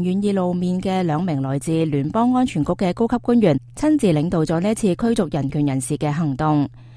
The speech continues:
人權組織捍衛政治犯委員會領導人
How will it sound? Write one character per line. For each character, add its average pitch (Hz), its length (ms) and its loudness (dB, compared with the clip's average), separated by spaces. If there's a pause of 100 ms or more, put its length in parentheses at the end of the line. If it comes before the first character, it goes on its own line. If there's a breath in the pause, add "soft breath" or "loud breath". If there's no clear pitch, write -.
(140 loud breath)
人 156 160 -2
權 147 160 0
組 165 200 0
織 - 160 0 (120)
捍 165 140 0
衛 180 180 0
政 175 220 -2
治 160 180 -4
犯 165 300 -2
委 180 140 -2
員 160 200 0
會 147 240 -2
領 160 140 -2
導 151 140 -2
人 151 200 0